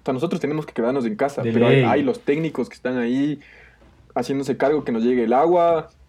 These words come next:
Speaker 1: está ahí la gente que recoge la basura, entonces, y es toda esta gente que, que, que, que hace y que pasa un poco desapercibida en el día a día.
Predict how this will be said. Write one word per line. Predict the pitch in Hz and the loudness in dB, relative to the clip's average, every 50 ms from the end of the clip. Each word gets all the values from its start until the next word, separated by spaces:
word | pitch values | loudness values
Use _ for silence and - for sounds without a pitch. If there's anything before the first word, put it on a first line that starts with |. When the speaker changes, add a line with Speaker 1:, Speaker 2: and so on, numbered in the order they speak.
| - | -14
Speaker 1:
está | 151 - - 120 123 123 | -10 -6 -2 -2 0 2
ahí | 123 123 123 | 2 2 2
la | 120 113 | 0 0
gente | - 120 120 120 131 117 | -2 -4 -4 -4 -4 -4
que | - 117 | -4 -4
recoge | 113 107 104 117 113 - - | -6 -4 -4 -4 -4 -4 -4
la | 107 101 | -6 -4
basura, | - - - - - 147 165 165 156 151 147 135 117 | -6 -8 -8 -6 -2 0 2 2 2 2 0 0 -2
entonces, | - 220 - - 139 135 135 - | -4 -8 -12 -14 -14 -12 -10 -10
y | - 147 143 151 151 | -10 -8 -8 -6 -6
es | 170 165 | -6 -2
toda | - 190 190 | 0 0 0
esta | 190 - - | 0 -2 -4
gente | - 175 170 - 170 | -4 -4 -4 -4 -4
que, | - 131 120 113 110 104 | -2 -2 -2 -2 -2 -6
que, | - - - - - | -10 -14 -16 -18 -12
que, | - 127 120 110 - - | -6 -4 -4 -4 -4 -4
que | - - 147 | -2 0 2
hace | 143 180 202 - 233 180 147 - - | 2 2 2 2 0 0 0 0 -4
y | 131 120 | -4 -6
que | - - 123 123 120 117 113 113 110 107 107 104 98 - _ _ - - _ - | -2 -2 0 0 2 0 0 -2 -2 -2 -4 -4 -6 -8 _ _ -20 -12 _ -4
pasa | 180 - 202 | -4 -4 -4
un | 160 | -4
poco | - 170 165 - 180 143 | -4 -4 -2 0 0 0
desapercibida | 123 135 123 - 120 123 - - 131 160 202 196 185 151 | 0 -2 -4 -4 -4 -6 -4 -4 -2 0 2 2 2 0
en | 139 | 0
el | 135 127 | 0 0
día | 139 147 127 | 2 2 2
a | |
día. | 131 131 120 104 113 | 2 0 0 -2 -4